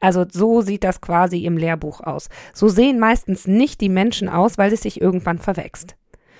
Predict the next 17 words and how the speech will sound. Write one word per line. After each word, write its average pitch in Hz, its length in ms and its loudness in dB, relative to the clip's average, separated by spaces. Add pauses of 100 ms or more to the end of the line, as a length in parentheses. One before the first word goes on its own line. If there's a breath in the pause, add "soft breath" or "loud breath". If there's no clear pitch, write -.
(300 loud breath)
Und 180 160 0
deswegen 262 320 4
ist 226 160 0
es 226 140 0
im 196 160 0
Erwachsenenalter 214 880 0
oder 180 140 0
im 165 100 -2
Jugendalter 196 540 0
super 202 400 -2 (240)
schwierig, 247 500 -2
diese 180 260 -2
körperlichen 202 600 -2
Merkmale 180 520 -2
überhaupt 170 440 -6
zu - 80 -8
sehen. 254 420 0